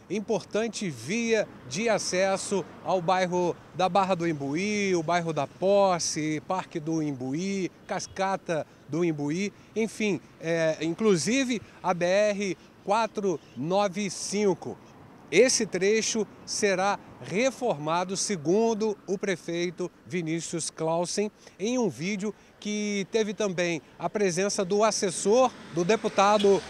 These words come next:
federal Hugo Leal, que é o autor do pedido, é, por esse serviço, né, que esse serviço seja realizado, e também com o superintendente do denit, que será o órgão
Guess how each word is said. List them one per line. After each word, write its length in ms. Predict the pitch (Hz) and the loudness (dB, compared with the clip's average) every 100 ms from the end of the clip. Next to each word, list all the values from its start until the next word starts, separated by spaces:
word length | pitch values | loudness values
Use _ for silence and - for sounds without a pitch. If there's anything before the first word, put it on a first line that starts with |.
| - | -2
federal 500 | - 190 190 196 208 - | 2 4 6 6 6 6
Hugo 320 | 196 294 285 | 4 6 4
Leal, 500 | 247 185 160 185 247 - - - | 2 2 4 4 4 0 -18 -10
que 200 | 226 175 | -2 4
é 160 | 202 | 6
o 160 | 233 202 | 6 6
autor 480 | 180 139 202 214 185 - - - | 2 2 4 4 2 -6 -18 -6
do 140 | 214 | -4
pedido, 720 | 254 180 135 247 285 202 151 - - | -2 -2 0 0 0 0 -2 -6 -10
é, 540 | 160 165 160 156 147 139 | -4 0 2 2 2 0
por 160 | 170 | 0
esse 360 | 185 226 - 165 | 2 0 -2 -4
serviço, 720 | - 202 123 170 254 - 185 | 0 -2 0 -2 -2 -2 -4
né, 200 | 151 208 | -2 -4
que 140 | - | -2
esse 140 | 185 - | -4 -2
serviço 340 | 175 151 190 | -2 -2 -4
seja 380 | - 208 240 226 | -2 0 0 0
realizado, 680 | 185 175 175 151 175 214 214 - - - | 0 0 -2 0 0 0 -2 -12 -18 -8
e 100 | 254 | -2
também 400 | 262 214 202 220 - - | 0 2 0 0 -4 0
com 160 | 233 | 2
o 40 | 214 | 2
superintendente 1040 | - 269 247 240 226 220 190 196 220 226 | 2 -2 0 -2 -2 -2 0 0 0 -4
do 220 | 180 247 | -2 -2
denit, 560 | 226 254 196 220 233 - - - | 0 0 2 0 -2 -6 -14 -6
que 80 | |
será 220 | - 254 226 | 0 4 6
o 100 | 196 | 6
órgão 400 | 208 208 208 | 4 4 2